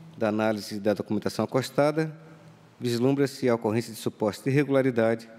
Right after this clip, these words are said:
consistente na acumulação remunerada de cargos públicos por vereador, por vereador do município de Acrelândia,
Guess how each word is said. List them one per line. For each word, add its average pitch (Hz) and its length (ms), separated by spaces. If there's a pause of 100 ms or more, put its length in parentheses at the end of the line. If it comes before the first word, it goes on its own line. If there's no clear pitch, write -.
consistente - 480
na 104 80
acumulação 107 440
remunerada 117 540
de 104 100
cargos 101 320
públicos - 400
por 107 120
vereador, 98 500 (300)
por 107 160
vereador 104 480
do 98 100
município 98 360
de 101 100
Acrelândia, 135 520